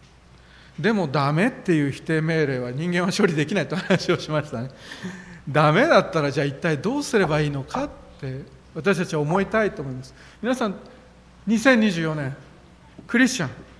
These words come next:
どんな生き方をしていきましょうか？あるいは今年クリスチャンになる方、これからクリスチャンにいつかなる方、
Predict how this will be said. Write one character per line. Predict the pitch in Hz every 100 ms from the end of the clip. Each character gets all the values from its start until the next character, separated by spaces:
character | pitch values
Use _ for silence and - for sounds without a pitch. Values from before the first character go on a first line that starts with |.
| - - - - - - - -
ど | 170 311
ん | 269
な | 226
生 | 180
き | -
方 | 185 175
を | 151
し |
て | 165
い | 147
き |
ま | 147 139
し | 139
ょ |
う |
か？ | -
あ | 208
る |
い | 202
は |
今 | 208 220
年 | 226 -
ク | 220
リ |
ス | 214
チ |
ャ | 185
ン |
に | 175
な |
る | 170
方、 | 156 147
こ | 143 202
れ | 214
か | 226
ら | 220
ク | 226
リ |
ス | 208
チ | 185
ャ |
ン | 180
に |
い | 185
つ |
か | -
な | 156 170
る | 156
方、 | 127 -